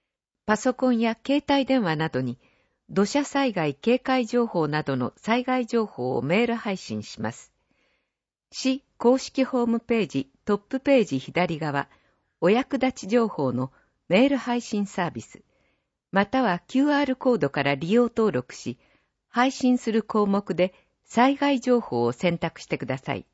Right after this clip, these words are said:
キューアールコードは、エイチティーティーピーエスコロンスラッシュスラッシュエスイーアールブイアイシーイードッ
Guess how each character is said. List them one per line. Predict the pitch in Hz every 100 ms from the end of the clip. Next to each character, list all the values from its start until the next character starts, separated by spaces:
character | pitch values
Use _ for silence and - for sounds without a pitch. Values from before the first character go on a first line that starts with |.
| _ _ _ _ _ _ _ _ _ _ _ _
キ | -
ュ | 269
ー | 269
ア | 262
ー |
ル | 240
コ | - 233
ー | 196
ド | 139
は、 | 131 127 _ _ _ _ _ _
エ | 214
イ | 254
チ | - -
テ | 240
ィ |
ー | 240
テ | 240
ィ |
ー | 226
ピ | - 226 220
ー |
エ | 226
ス | -
コ | - 214
ロ | 185
ン | 123 -
ス | - 180
ラ | 214
ッ |
シ | - -
ュ |
ス | 190 -
ラ | 180
ッ |
シ | - - -
ュ | _ _ _ -
エ | -
ス | 185 -
イ | 254 240 233
ー | 214 196
ア |
ー |
ル | 190
ブ | 185 190 220
イ | 220
ア | 208
イ | 208
シ | - 196
ー | 196 190 175
イ |
ー |
ド | 113
ッ | 135